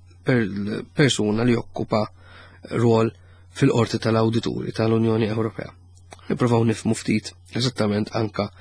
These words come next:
f'dan il-kuntest, eh, dak li qegħdin nitkellmu dwaru. Em, eh, fil-fatt, em, fi blog li kiteb fuq newsbook dot com dot M T,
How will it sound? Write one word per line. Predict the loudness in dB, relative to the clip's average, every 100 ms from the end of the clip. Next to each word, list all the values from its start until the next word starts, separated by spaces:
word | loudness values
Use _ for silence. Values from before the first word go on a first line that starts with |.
| -20 -20 -10
f'dan | 0 4 6
il-kuntest, | 6 4 -2 0 -2 -2 -6 -14 -20 -20 -20 -20 -16
eh, | -12 -6
dak | -2 0 0
li | 0 0
qegħdin | 0 0
nitkellmu | -2 -2 -2 0 -2
dwaru. | -4 -8 -14 -16 -20 -20 -20 -20 -14
Em, | -4 -4 -2 -6 -8
eh, | -8 -10 -10 -12 -14
fil-fatt, | 2 4 4 4 2 0 -8 -8
em, | -6 -6 -6 -8 -10 -12 -14
fi | -10 -4
blog | 2 2 2
li | 0 0
kiteb | 0 0 -4
fuq | -4 -4 -4 -12 -20 -20 -20 -20 -20 -18 -18 -14 -4
newsbook | 0 0 0 -4 -6 -12 -12 -14 -16
dot | -16 -12
com | -10 -8
dot | -6 2
M | 2 2
T, | 0 -2